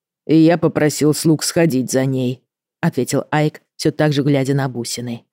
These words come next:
«Послушай». «Тебе надо отдохнуть, Эми. Беременность не такая уж простая, да?» Нита вздрогнула и уставилась на меня, а я приложила палец к губам. «Это потому, что у вас с малышом разный вид магии»,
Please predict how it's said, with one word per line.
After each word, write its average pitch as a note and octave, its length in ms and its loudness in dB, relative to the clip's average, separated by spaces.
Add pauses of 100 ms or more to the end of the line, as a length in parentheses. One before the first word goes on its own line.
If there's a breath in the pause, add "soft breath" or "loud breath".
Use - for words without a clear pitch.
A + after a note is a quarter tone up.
(520)
«Послушай». D#3+ 600 -2 (600)
«Тебе D#3 320 2
надо E3 260 4
отдохнуть, E3+ 640 2
Эми. A2+ 380 -2 (320 soft breath)
Беременность E3 580 4
не E3 100 2
такая D#3+ 380 0
уж D#3 160 0
простая, D#3+ 580 0
да?» C#3 300 0 (600)
Нита D3+ 220 2
вздрогнула C3+ 500 -2
и - 160 -2
уставилась C3 580 -2
на C#3 60 -2
меня, C#3 400 -2 (260 loud breath)
а - 80 0
я F#3 120 4
приложила C3+ 480 0
палец B2 360 -2
к - 40 -14
губам. A#2+ 500 -2 (760)
«Это - 240 2
потому, G3 460 4
что F3 240 2
у E3+ 40 4
вас E3+ 200 2
с - 80 -4
малышом E3 540 4
разный D3+ 400 2
вид D3 240 2
магии», A#2+ 640 0